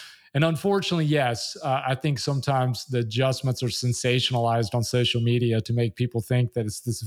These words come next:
violent act. And not to say that a chiropractor can't be more forceful than another chiropractor, but at the same time, uh,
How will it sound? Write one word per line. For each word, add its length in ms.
violent 540
act. 420
And 160
not 240
to 80
say 340
that 160
a 60
chiropractor 680
can't 360
be 220
more 240
forceful 520
than 160
another 280
chiropractor, 800
but 300
at 160
the 80
same 320
time, 480
uh, 160